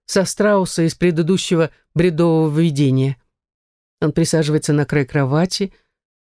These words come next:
гладит её по щеке и подносит стакан воды. Правильно, она умирает от жажды. Выпрямляясь, она ощущает боль в суставах.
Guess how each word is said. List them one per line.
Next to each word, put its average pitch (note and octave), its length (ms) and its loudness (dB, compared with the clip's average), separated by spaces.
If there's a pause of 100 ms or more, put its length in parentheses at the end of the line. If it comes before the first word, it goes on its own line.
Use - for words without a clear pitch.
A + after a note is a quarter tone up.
гладит C#3+ 380 0
её C#3 120 2
по D3+ 120 -4
щеке G3+ 420 -2
и F#3+ 60 0
подносит D#3+ 560 -2
стакан E3+ 400 -2
воды. C#3 400 -2 (1200)
Правильно, D3 500 0
она F#3 400 2 (320)
умирает E3+ 480 2
от D#3 100 -2
жажды. C#3 460 -2 (1600)
Выпрямляясь, F3+ 640 2
она F#3 160 2
ощущает F#3+ 500 -2
боль F3 240 0
в - 80 -8
суставах. C#3 640 -4